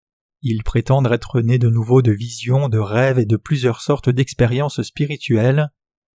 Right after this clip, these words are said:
Ils enseignent aux autres la nouvelle naissance alors qu'ils ne sont pas eux-mêmes nés de nouveau dans leur foi.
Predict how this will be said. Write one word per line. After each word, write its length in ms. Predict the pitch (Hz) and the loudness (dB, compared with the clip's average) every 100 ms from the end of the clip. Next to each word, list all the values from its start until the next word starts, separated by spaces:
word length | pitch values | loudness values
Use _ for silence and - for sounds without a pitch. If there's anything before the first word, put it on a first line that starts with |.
| _ _ _ _ _ _ _ _ _ _ _ _ _ _ - | _ _ _ _ _ _ _ _ _ _ _ _ _ _ -6
Ils 220 | 113 107 | -4 -4
enseignent 360 | 107 - 117 | -2 0 0
aux 120 | 104 117 | 0 0
autres 240 | - 120 | 0 0
la 120 | 107 | 0
nouvelle 300 | 110 113 120 | 2 2 2
naissance 460 | 107 101 143 143 123 | 0 -2 -4 -4 -2
alors 220 | 113 107 | -2 -2
qu'ils 160 | 131 113 | -2 -2
ne 100 | 107 | -2
sont 200 | 120 107 | -4 -2
pas 220 | 139 120 | 0 2
eux-mêmes 300 | 117 135 127 | 2 2 2
nés 100 | 113 | 2
de 120 | 113 | 2
nouveau 260 | 110 110 139 | 0 0 2
dans 140 | 117 | 2
leur 160 | 107 - | 0 -4
foi. 440 | - 120 143 | -4 -2 -2